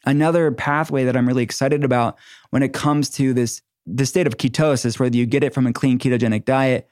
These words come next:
or intermittent fasting, or I would advocate both, it amplifies the benefits of both 'cause they work so synergistically, is something called autophagy.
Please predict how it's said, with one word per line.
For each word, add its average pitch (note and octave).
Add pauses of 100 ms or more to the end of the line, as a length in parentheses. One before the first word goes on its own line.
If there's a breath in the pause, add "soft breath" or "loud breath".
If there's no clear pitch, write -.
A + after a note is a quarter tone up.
(380)
or D#3
intermittent A#2+
fasting, A#2+
or A#2+
I B2+
would C#3
advocate A#2
both, A#2
it -
amplifies B2+
the A#2+
benefits A#2
of A2
both C#3
'cause A2+
they A#2
work B2
so A#2 (400 loud breath)
synergistically, A#2+ (220 loud breath)
is -
something D3+
called D3
autophagy. A2